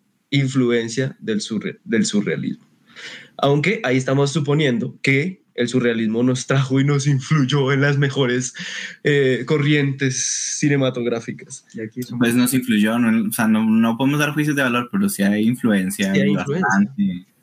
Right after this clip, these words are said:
Speaker 1: Y los autores surrealistas o realismo mágico, eh, pues también lo hicieron, parce. Que no lo hicieran en, en, en sus escritos, o en sus cuentos, o en sus grandes obras,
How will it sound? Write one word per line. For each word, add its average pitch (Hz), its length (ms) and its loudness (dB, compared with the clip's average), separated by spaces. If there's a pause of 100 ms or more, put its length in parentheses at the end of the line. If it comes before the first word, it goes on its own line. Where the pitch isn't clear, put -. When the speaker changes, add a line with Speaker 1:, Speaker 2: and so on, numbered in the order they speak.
(340)
Speaker 1:
Y 156 520 0 (100)
los 156 220 0
autores 135 500 -2
surrealistas 110 720 -6 (340)
o 120 580 2
realismo 110 440 -2
mágico, 117 420 -6 (720)
eh, 127 540 2 (1000)
pues 135 200 0
también 117 300 -2
lo 123 60 2
hicieron, 165 420 -2
parce. - 260 -10 (140)
Que 143 100 2
no 143 140 2
lo 165 60 2
hicieran 214 340 0
en, 202 220 0
en, 135 260 0
en 127 180 2
sus 110 640 -2
escritos, 143 720 -2
o 131 40 2
en 127 80 0
sus 113 160 -8
cuentos, 139 500 0
o 147 60 2
en 131 80 2
sus 120 160 0
grandes 127 560 0
obras, 110 440 -2